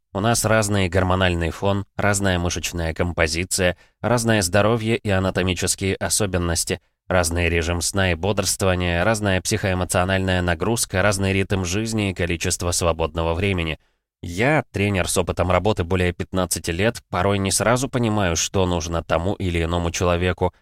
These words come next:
что для него сработает, а что нет. Конечно, все хотят волшебную таблетку,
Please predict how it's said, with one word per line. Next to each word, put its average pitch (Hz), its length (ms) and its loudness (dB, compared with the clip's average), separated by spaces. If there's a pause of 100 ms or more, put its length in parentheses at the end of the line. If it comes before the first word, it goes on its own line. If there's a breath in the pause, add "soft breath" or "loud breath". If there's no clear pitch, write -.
(120)
что - 240 -2
для 92 140 0
него 85 240 2
сработает, 90 640 0
а 82 80 -2
что - 240 -4
нет. 76 320 -4 (480)
Конечно, 120 460 2
все 131 180 2
хотят 120 320 0
волшебную 101 500 2
таблетку, 87 600 0